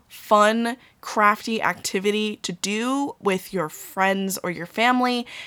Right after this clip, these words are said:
and you can get young children involved. So pretty much my sister went to the dollar store and she got everything from the dollar store, which is a great way to buy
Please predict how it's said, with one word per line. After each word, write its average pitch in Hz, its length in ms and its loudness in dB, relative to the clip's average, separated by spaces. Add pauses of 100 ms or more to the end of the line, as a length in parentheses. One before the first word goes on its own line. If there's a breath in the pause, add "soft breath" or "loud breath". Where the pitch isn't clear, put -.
(160 loud breath)
and 202 240 2
you 220 120 0
can 294 180 -2
get 294 180 0
young 196 260 0
children 175 460 -4
involved. 170 500 -4
So 190 320 2 (880 loud breath)
pretty 320 240 4
much 262 460 2
my 208 160 0
sister 233 320 0
went 247 100 0
to - 60 -14
the 185 80 -4
dollar 147 240 2
store - 360 -8 (120)
and 190 120 0
she - 120 4
got 220 220 8
everything 220 520 4
from 190 460 4
the 196 100 -4
dollar 185 260 8
store, 165 300 -2
which 165 160 -4
is 175 100 -4
a 180 60 -4
great 180 240 0
way 180 120 2
to 175 60 -4
buy 165 440 2